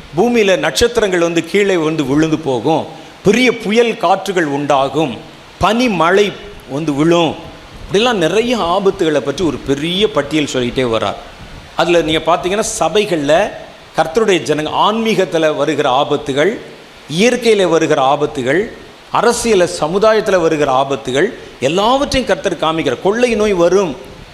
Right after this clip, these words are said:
எல்லாம் ஆண்டவர் நிறைய சொல்றார். நமக்கு ஒரு கேள்வி வருது, ஆண்டவர் இதுல போட்டிருக்க பட்டியலை வீட்டுல போய் படிச்சு பாருங்க, இது எல்லா காலத்திலையுமே வர்றது தான்,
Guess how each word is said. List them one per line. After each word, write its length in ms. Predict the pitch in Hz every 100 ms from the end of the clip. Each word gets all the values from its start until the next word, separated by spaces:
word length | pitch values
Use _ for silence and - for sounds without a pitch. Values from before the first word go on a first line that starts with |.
| - - - - -
எல்லாம் 180 | 120 254
ஆண்டவர் 320 | 214 202 185
நிறைய 260 | 151 151 151 147
சொல்றார். 260 | 107 95 - - - - - - - - - - - - - - - - -
நமக்கு 300 | 202 269 247
ஒரு 120 | 185
கேள்வி 400 | 147 175 156 131
வருது, 220 | 123 104 - - - - - - - -
ஆண்டவர் 480 | - 269 285 262 208
இதுல 140 | 175 165
போட்டிருக்க 340 | 220 226 165
பட்டியலை 480 | 160 160 - 233 180
வீட்டுல 260 | 160 202 175
போய் 140 | 156
படிச்சு 340 | - 147 135 160
பாருங்க, 600 | 123 113 98 107 185 - - - - - -
இது 760 | 165 233 247 202 156 202 233 - -
எல்லா 560 | 151 202 254 269 262 247 208
காலத்திலையுமே 680 | 196 208 208 196 185 214
வர்றது 420 | 208 147 165 180
தான், 280 | 147 120 -